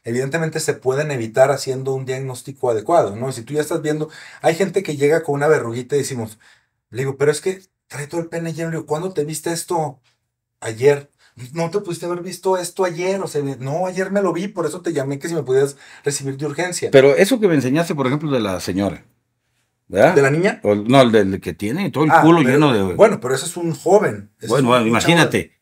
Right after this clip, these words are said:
Speaker 1: chavo de, sí.
Speaker 2: Pero ese, ese... ¿ese de cuándo? ¿Cuánto? Eso ya tiene
Speaker 1: Eso le
Speaker 2: tiempo,
Speaker 1: creció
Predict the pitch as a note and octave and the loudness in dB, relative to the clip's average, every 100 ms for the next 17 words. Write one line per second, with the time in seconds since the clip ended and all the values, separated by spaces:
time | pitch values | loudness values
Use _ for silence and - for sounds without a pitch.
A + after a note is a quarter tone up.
0 | _ - G2 _ _ - - G#2 F2+ G#2 | _ -18 -18 _ _ -18 -8 -6 -6 -8
1 | B2+ C3 G#2+ C3+ C3+ _ _ _ _ _ | -10 -10 -10 -10 -12 _ _ _ _ _
2 | _ _ _ _ - - A#2+ A#2 G2 G2 | _ _ _ _ -20 -12 -8 -8 -6 -4
3 | A2+ C#3 E3+ E3 D3 A2 F#2 E3 G#3 G#3 | -4 -4 -6 -6 -6 -6 -8 -6 -6 -4
4 | D3+ G3+ G3 E3 C#3+ | -2 0 2 2 2